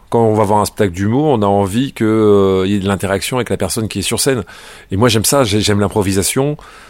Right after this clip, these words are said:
Après, euh, euh, moi, j'écris des spectacles en me disant, voilà,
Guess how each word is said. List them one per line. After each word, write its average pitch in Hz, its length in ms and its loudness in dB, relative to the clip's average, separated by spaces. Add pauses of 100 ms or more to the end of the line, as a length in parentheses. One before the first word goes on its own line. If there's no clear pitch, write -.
(140)
Après, 139 400 0
euh, 92 640 2 (680)
euh, 69 220 -8
moi, 107 140 0
j'écris 104 260 -6
des 110 60 0
spectacles 135 500 -2
en 113 40 -2
me 107 60 -2
disant, 123 380 0
voilà, 101 360 -2